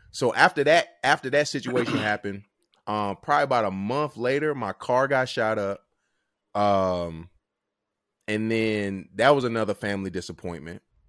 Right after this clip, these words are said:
Uh, and then a month after that,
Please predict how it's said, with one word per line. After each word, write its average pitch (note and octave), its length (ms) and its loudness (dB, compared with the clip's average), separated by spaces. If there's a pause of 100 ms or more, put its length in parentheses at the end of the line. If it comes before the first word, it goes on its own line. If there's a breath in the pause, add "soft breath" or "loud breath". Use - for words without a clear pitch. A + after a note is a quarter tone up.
(640)
Uh, F#2+ 540 0
and G2+ 240 -6
then A2+ 580 -2
a F#2+ 120 -8
month A#2+ 280 -6
after A2+ 300 -4
that, A#2+ 460 4